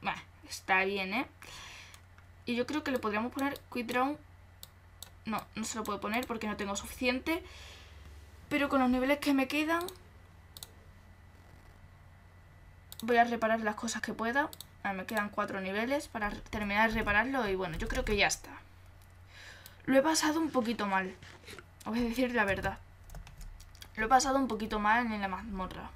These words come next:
Pero bueno, ha estado bien el episodio.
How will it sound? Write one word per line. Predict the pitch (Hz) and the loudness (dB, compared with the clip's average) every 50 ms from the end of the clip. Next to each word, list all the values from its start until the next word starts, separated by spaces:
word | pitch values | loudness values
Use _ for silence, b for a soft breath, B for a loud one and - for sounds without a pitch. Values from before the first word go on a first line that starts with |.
| - - | -14 -10
Pero | - - 196 190 | -8 -6 -4 -2
bueno, | 202 202 190 175 180 - - - - - - | -2 -2 -2 -4 -6 -8 -10 -14 -10 -4 -2
ha | 220 | 0
estado | 233 254 254 240 226 220 | 0 2 2 2 2 2
bien | 214 220 214 208 202 202 196 196 190 - B B B B B B B B B B | 2 0 0 0 0 -2 -2 -4 -6 -8 B B B B B B B B B B
el | - 254 | 6 6
episodio. | 247 233 226 226 - 208 196 190 180 180 - 208 | 6 6 4 2 0 2 2 2 2 0 -2 -4